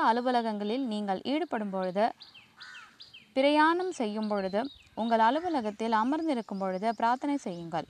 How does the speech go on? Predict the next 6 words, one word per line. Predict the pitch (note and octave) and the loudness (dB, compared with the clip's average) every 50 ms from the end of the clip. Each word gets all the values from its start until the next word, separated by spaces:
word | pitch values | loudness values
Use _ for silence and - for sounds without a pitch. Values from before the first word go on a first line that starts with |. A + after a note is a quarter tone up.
| - _ - - - - - | -12 _ -20 -20 -20 -10 -4
உங்கள் | G#3 A#3 A#3+ A#3+ B3 A#3+ | -2 -2 0 0 0 0
கண்களை | - C4+ C#4 D#4 F4+ F4+ D#4+ B3 B3 | 0 0 0 0 0 0 0 0 0
மூடிக்கொண்டு | A#3+ A#3 B3 C4 C4+ C4 - - G#3 G3 G3 G#3+ G#3+ A3 | 0 0 0 0 0 0 -2 -2 -2 0 2 2 0 2
கடவுளின் | - B3 A#3+ C4+ D#4+ D#4+ E4 C4+ G#3+ G3 G#3 A3+ - _ _ - - _ _ _ _ _ _ _ _ _ _ _ - _ | 2 2 2 2 2 0 0 0 -2 -2 -4 -6 -8 _ _ -20 -20 _ _ _ _ _ _ _ _ _ _ _ -14 _
இருத்தலில் | - B3 D4 E4 D#4+ - F4+ D4+ A#3+ A3 A3+ A#3 | 0 0 2 2 2 2 2 2 2 2 0 2
கவனித்து | A3+ A3+ A#3 C4 C#4+ C#4+ C#4 C4 - - C#4+ D4 D#4 | 2 2 4 4 4 2 2 2 2 2 2 2 2